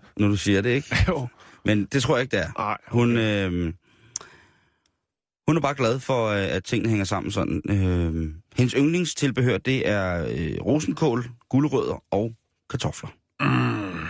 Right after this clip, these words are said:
Speaker 1: Hun mener ikke selv, at hendes børn har taget skade af, at, øh, at bo med hende, når hun kun har spist, øh, spist det her.
Speaker 2: Nej.
Speaker 1: Men hun,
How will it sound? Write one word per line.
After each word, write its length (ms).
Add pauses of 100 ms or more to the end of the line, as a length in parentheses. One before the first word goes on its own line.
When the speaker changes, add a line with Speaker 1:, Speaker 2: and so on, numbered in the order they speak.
(2750)
Speaker 1:
Hun 300
mener 380
ikke 220
selv, 320 (180)
at 180 (280)
hendes 240
børn 220
har 100
taget 240
skade 440
af, 280
at, 280
øh, 400 (680)
at 160
bo 140
med 160
hende, 260 (260)
når 60
hun 80
kun 120
har 60
spist, 480
øh, 360 (300)
spist 300
det 80
her. 180 (220)
Speaker 2:
Nej. 160 (1600)
Speaker 1:
Men 200
hun, 240